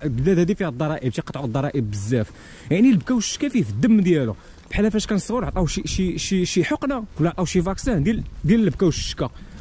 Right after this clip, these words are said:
حاولوا الإنسان، حاول الإنسان يكون positive، فاهم؟ وي، هنا كاينين الضرائب تيقطعوهم. مي واش كالسؤال اللي، اللي خاصو يتطرح وخاصك تجاوب على الجواب ديالو، واش انت ما عايش مزيان؟ راه هذا هو الجواب اللي خاصك تجاوب.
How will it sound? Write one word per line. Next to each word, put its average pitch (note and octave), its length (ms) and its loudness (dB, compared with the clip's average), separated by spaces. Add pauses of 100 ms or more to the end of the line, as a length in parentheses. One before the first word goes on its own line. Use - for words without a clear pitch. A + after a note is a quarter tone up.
(760)
حاولوا F#4 320 2
الإنسان، G#3 400 2
حاول B3 220 0
الإنسان F#3 280 0
يكون E3+ 200 0
positive، C#3 640 2
فاهم؟ G#3+ 400 2
وي، C4 260 2 (160)
هنا F#3 200 4
كاينين A#3 300 2
الضرائب E3+ 300 -2
تيقطعوهم. D3 560 -2 (480)
مي F3 160 6
واش G#3 360 2 (220)
كالسؤال F#3+ 480 0
اللي، D3+ 440 2
اللي E3+ 180 0
خاصو F3 300 0
يتطرح - 460 -4 (600)
وخاصك C3+ 240 2
تجاوب D#3 160 4
على C#3 80 2
الجواب D#3 320 4
ديالو، C4 200 2
واش F#3+ 140 0
انت F3+ 120 0
ما G#3 120 4
عايش F3+ 300 0
مزيان؟ C3 340 2 (840)
راه C#3+ 200 4
هذا D3+ 120 4
هو F#3 140 6
الجواب E3+ 220 4
اللي E3+ 120 2
خاصك - 220 -6
تجاوب. G#2 280 0